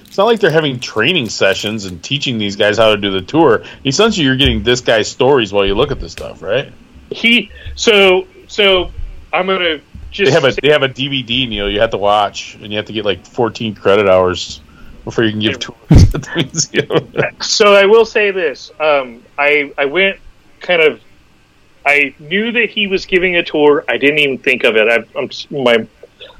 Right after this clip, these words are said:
Speaker 2: my brain is mush at this point, but I had the afternoon to kill,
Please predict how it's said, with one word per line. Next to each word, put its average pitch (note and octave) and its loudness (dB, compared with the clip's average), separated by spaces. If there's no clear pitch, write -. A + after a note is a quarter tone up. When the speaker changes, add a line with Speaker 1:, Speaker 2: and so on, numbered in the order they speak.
Speaker 2:
my C3 4
brain F3 2
is C3 -2
mush C3+ -4
at A#2 -2
this A2 -6
point, A2+ -6
but A#2+ 0
I B2+ 4
had C#3 0
the C3 -2
afternoon B2+ -4
to A#2+ -8
kill, A2 0